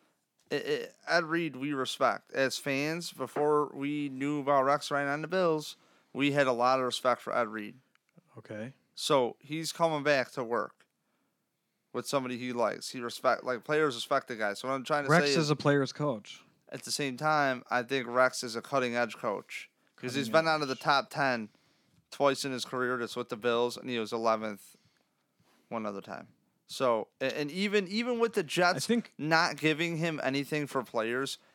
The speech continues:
Speaker 1: he still managed
Speaker 2: I
Speaker 1: to
Speaker 2: think
Speaker 1: do
Speaker 2: Rex should have
Speaker 1: really
Speaker 2: just
Speaker 1: wonderful things.
Speaker 2: Honestly, I think Rex should have stayed as a defensive coordinator. He would have been, he was a great defensive coordinator.
Speaker 1: I don't
Speaker 2: I
Speaker 1: know
Speaker 2: mean,
Speaker 1: what
Speaker 2: he
Speaker 1: to think
Speaker 2: built that
Speaker 1: because
Speaker 2: Ravens defense.
Speaker 1: you could say that, but why?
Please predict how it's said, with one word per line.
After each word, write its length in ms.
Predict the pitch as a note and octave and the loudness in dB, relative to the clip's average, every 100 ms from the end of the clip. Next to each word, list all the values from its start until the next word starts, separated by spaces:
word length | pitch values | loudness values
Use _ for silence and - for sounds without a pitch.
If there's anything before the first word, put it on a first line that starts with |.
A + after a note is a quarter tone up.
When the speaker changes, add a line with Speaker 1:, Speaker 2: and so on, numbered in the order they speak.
| _ | _
Speaker 1:
he 220 | - E3 | -6 -2
still 720 | - - - E3+ D#3+ C#3+ A#2+ _ _ | 0 0 2 4 6 4 2 _ _
managed 440 | B2 B2+ B2+ A#2 | -2 0 0 -2
Speaker 2:
I 40 | C#3+ | -2
Speaker 1:
to 40 | |
Speaker 2:
think 140 | C4+ E3 | 0 4
Speaker 1:
do 80 | |
Speaker 2:
Rex 240 | C#3 D3+ D3+ | 8 8 6
should 80 | C#3 | 2
have 80 | B2+ | 2
Speaker 1:
really 180 | B2+ A#2+ | 2 2
Speaker 2:
just 80 | |
Speaker 1:
wonderful 280 | A#2+ A2+ G#2 | 0 0 -4
things. 460 | G2+ G#2+ - - - | -6 -6 -6 -14 -8
Speaker 2:
Honestly, 400 | D3+ D3+ E3+ C#3+ | -2 0 0 -2
I 60 | A#2+ | -2
think 200 | C#3 A#2 | -4 -4
Rex 280 | A2+ A#2+ - | -2 -2 -4
should 160 | - | -8
have 80 | A#2 | -8
stayed 260 | - A#2 A2 | -10 -10 -8
as 120 | G#2 | -10
a 40 | G#2 | -12
defensive 420 | G#2+ A2+ G2+ - | -10 -10 -10 -14
coordinator. 560 | A2 G#2+ G2 F#2+ G2+ G2+ _ _ _ _ _ _ _ _ _ _ _ _ _ _ _ _ _ _ _ _ _ _ | -12 -12 -12 -16 -20 -20 _ _ _ _ _ _ _ _ _ _ _ _ _ _ _ _ _ _ _ _ _ _
He 160 | A#2+ D3 | -2 4
would 120 | D#3 | 6
have 60 | C#3+ | 6
been, 300 | C3+ C3+ A2+ _ _ _ _ _ _ _ _ | 4 0 -6 _ _ _ _ _ _ _ _
he 120 | - | -2
was 120 | D3+ C#3 | 0 2
a 60 | |
great 340 | C3+ C#3+ B2+ - | 4 4 2 -4
defensive 320 | - A2 - | -8 -8 -6
coordinator. 400 | A#2+ A2 G2 G#2 | -6 -6 -8 -6
Speaker 1:
I 60 | F3+ | 0
don't 100 | G#3+ | 2
Speaker 2:
I 20 | |
Speaker 1:
know 40 | F3+ | 4
Speaker 2:
mean, 80 | D3+ | 6
Speaker 1:
what 80 | D3+ | 6
Speaker 2:
he 60 | |
Speaker 1:
to 60 | E3 | 6
think 140 | D#3 | 8
Speaker 2:
built 160 | D#3+ E3 | 8 10
that 180 | D#3 C#3+ | 8 8
Speaker 1:
because 60 | |
Speaker 2:
Ravens 400 | D3 D#3+ D3 C3+ A#2 | 8 8 8 2 2
defense. 640 | D3+ - A2+ A2 - - | 0 2 -4 -6 -8 -6
Speaker 1:
you 160 | D#3 F#3+ | -4 0
could 120 | F3+ | 0
say 280 | - F#3 G3+ | 2 2 2
that, 300 | F#3+ G3 D#3+ | 2 2 2
but 140 | D#3 | 0
why? 480 | C3+ F#3 E3 G2 - | 2 2 2 -2 -10